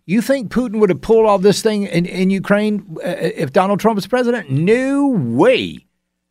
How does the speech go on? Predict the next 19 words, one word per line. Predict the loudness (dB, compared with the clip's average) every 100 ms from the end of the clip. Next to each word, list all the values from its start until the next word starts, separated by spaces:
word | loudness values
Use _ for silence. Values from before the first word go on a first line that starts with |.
| _
No | -8 -4 0 2
way | 2 2 -2 -8 _ _ _ _ _ _ _ _ -4
would | -2
that | 2 0
have | 0
happened. | -2 -4 -10 _ _ _ _
But | -6 0
you | 0
were | 0
right | 0 0
about | 0 0 0 0
that, | -2 0
John. | -2 0
I | -2
appreciate | -2 -2 0 0
the, | 0 0
uh, | 2 0
the, | -2 -2 -2
uh, | -4